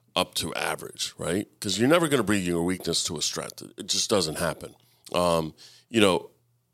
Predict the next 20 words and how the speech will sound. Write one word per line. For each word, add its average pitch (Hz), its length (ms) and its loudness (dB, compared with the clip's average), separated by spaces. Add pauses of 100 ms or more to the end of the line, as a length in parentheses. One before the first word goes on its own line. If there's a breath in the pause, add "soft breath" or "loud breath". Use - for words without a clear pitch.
(160)
when 104 260 0
they 98 120 4
really 147 260 4
should 92 220 2
be 85 100 -2
doing 80 460 -2
is 78 340 -4
mastering 98 640 2
their 78 120 -2
strengths, 101 460 2
because 82 400 -4 (380 loud breath)
their 87 120 0
strengths 123 440 2
are 92 80 2
usually 90 580 0 (400 soft breath)
something 95 340 0
they 80 100 -4
love 78 240 -2
to 78 100 -10
do, 90 260 -6